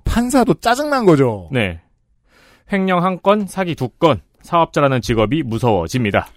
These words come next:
Speaker 1: 폐기물 관리법 위반은 벌금이 천만 원이었어요.
Speaker 2: 근데 우리나라가 진짜 근로기준법이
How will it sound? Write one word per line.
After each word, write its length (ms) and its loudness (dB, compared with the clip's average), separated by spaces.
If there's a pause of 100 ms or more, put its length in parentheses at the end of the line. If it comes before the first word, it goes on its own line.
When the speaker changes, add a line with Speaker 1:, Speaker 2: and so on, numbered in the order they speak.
Speaker 1:
폐기물 420 -2
관리법 380 2
위반은 340 0
벌금이 420 -4
천만 560 -6
원이었어요. 1080 -6 (560)
Speaker 2:
근데 640 4
우리나라가 640 0
진짜 600 -2
근로기준법이 2250 0